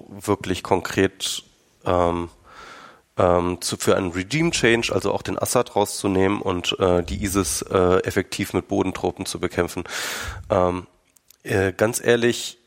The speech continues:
ich glaube nicht, dass man schlimmer hätte machen können, als es heute ist.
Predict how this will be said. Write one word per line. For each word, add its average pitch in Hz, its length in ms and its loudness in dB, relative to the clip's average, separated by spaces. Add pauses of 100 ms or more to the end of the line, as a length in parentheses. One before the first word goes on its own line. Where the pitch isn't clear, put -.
ich - 200 -8 (300)
glaube 107 520 0
nicht, 131 380 0
dass - 180 0
man 127 160 0
schlimmer 131 440 2
hätte 110 200 0
machen 104 300 -4
können, 101 240 -6
als 92 160 -6
es - 180 -8
heute 87 220 -4
ist. - 400 -4